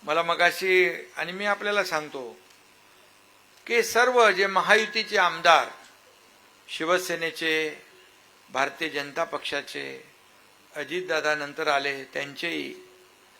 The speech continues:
कधी आम्ही दुजाभाव केला नाही. शेवटी आमदार कोण आहे, कुठल्या पक्षाचा आहे, यापेक्षा त्या मतदारांना जे काय पाहिजे ते देण्याचं काम आपण केलं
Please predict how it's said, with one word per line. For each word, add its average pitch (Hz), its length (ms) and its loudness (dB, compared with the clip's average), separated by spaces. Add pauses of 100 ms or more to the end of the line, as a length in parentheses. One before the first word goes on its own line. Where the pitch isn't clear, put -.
(460)
कधी 233 200 6
आम्ही 240 240 12
दुजाभाव 214 520 8
केला 165 320 0
नाही. 117 180 -12 (880)
शेवटी 220 760 4 (1080)
आमदार 190 480 8
कोण 226 300 6
आहे, 151 360 4 (640)
कुठल्या 202 360 6
पक्षाचा 214 580 4
आहे, 139 220 2 (580)
यापेक्षा 175 460 -2
त्या 190 160 -2
मतदारांना 175 680 -2
जे 180 140 -6
काय 156 200 -2
पाहिजे 139 680 -4 (440)
ते 190 100 0
देण्याचं 175 500 -4
काम 135 280 -2
आपण - 280 -6
केलं - 320 -12